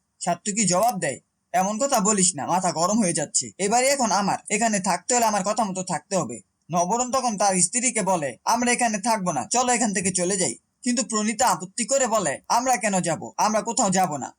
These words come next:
আমি এই শেষ দেখতে চাই ওরা কি কি করতে পারে, দরকার হলে আমি কেস করব।" এর পরের দৃশ্যে আমাদের রাস্তায় দেখানো হয়। সত্যজিৎ রাঙাকে বলে, "তুমি বাড়ি চলে যাও, আমার কাজ আছে, আমি সেদিকে যাব না,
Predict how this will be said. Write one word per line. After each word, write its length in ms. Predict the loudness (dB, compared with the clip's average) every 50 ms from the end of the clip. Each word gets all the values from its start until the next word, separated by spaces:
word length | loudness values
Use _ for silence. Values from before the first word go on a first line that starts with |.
| _ _ _
আমি 200 | 2 2 4 4
এই 100 | 4 4
শেষ 220 | 4 4 4 4
দেখতে 300 | 4 2 2 2 0 -2
চাই 220 | -2 -2 -6 -6 -6 -2
ওরা 120 | -2 -2
কি 160 | 0 0 -4
কি 140 | -4 -4 -4
করতে 300 | -2 -2 -2 0 -2 -4
পারে, 260 | -2 -2 -4 -4 -6 -14 _ _ _ _ _
দরকার 360 | 0 0 0 2 2 2 4
হলে 160 | 4 2 2 0
আমি 120 | 0 -2
কেস 280 | -2 0 2 2 2 0
করব।" 300 | -2 -4 -6 -6 -12 -16 _ _ _ -4
এর 120 | -4 0
পরের 280 | 2 2 2 2 4 4
দৃশ্যে 200 | 4 4 4 4
আমাদের 260 | 2 2 0 2 2
রাস্তায় 280 | 2 0 2 2 0
দেখানো 320 | 0 0 0 -2 -2 -4 -2
হয়। 200 | -6 -6 -8 -10 _ _ _
সত্যজিৎ 520 | -2 -2 -2 0 2 2 4 4 2 2
রাঙাকে 360 | 2 0 2 2 0 0 0 0
বলে, 300 | 0 0 0 -2 -6 -8 _ _ _
"তুমি 160 | -6 -4 -2
বাড়ি 240 | 0 2 2 2 2
চলে 240 | 2 2 2 2 2
যাও, 200 | 2 2 2 0 -2
আমার 220 | -2 -2 -2 -2
কাজ 260 | 0 0 0 2 2
আছে, 280 | 0 0 0 -2 -4 -6 -10 _ _
আমি 200 | 0 2 2 2
সেদিকে 360 | 2 2 2 0 0 0 2
যাব 260 | 2 2 2 2 0
না, 180 | -2 -4 -6